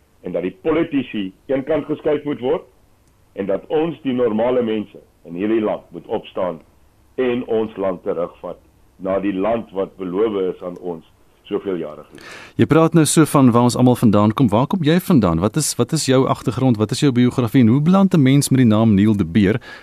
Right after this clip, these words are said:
Speaker 2: in 'n organisasie soos Umkhonto we Sizwe?
Speaker 1: Yes, sir, Gustaf, dis 'n baie lang en môre, Gustaf.
Speaker 2: Môre.
Speaker 1: Dis, ehm,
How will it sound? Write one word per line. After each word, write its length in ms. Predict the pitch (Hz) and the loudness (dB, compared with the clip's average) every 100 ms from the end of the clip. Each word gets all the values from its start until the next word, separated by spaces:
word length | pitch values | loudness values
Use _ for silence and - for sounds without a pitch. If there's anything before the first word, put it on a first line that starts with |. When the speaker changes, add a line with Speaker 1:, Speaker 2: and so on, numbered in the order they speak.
| - | -2
Speaker 2:
in 100 | 117 | 4
'n 60 | 120 | 4
organisasie 600 | 123 127 117 - 123 131 | 4 4 4 4 2 2
soos 160 | 113 117 | 0 2
Umkhonto 500 | 107 - 117 113 104 | 2 4 2 4 2
we 100 | 98 | 2
Sizwe? 500 | - 104 92 82 - _ _ _ _ _ _ _ _ _ _ _ - - - - - _ | 0 -2 -2 -6 -10 _ _ _ _ _ _ _ _ _ _ _ -20 -20 -18 -20 -20 _
Speaker 1:
Yes, 140 | 95 98 | -12 -6
sir, 160 | 113 | -4
Gustaf, 460 | 107 117 - 123 - | -2 -4 -2 -4 -4
dis 120 | 120 | -4
'n 100 | 131 | -2
baie 320 | 113 117 139 143 | -2 0 0 0
lang 420 | 127 135 143 127 | 0 0 -2 -4
en 180 | 123 110 | -6 -4
môre, 380 | 107 110 110 90 | 0 0 0 -4
Gustaf. 400 | 87 82 85 85 _ 123 | -8 -10 -10 -10 _ -4
Speaker 2:
Môre. 220 | 131 113 | -2 -2
Speaker 1:
Dis, 80 | 165 | -2
ehm, 220 | 139 127 | -2 -4